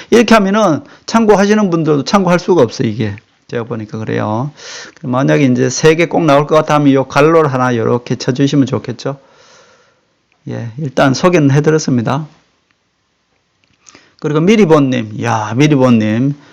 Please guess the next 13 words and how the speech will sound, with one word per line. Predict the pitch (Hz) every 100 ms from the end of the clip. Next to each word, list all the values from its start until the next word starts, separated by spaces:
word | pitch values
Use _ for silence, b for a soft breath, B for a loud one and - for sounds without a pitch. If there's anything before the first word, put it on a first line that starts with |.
| b b _ 135
요 |
근래에 | 131 170 180 175 165
오셔가지고 | 143 135 139 139
미리본님이 | 160 214 185 160 131
전번에 | 127 127 135
두 | 127 143
개 | 147
맞추셨죠? | 135 117 - 113 107 - 139 147 _ _ _ _ _ _ _ _ 123
예, | 110 107 107
야, | 107 110 156 160
대단하십니다. | - - 131 123 143 131 117
십 | - 123
번. | 139 113 110 139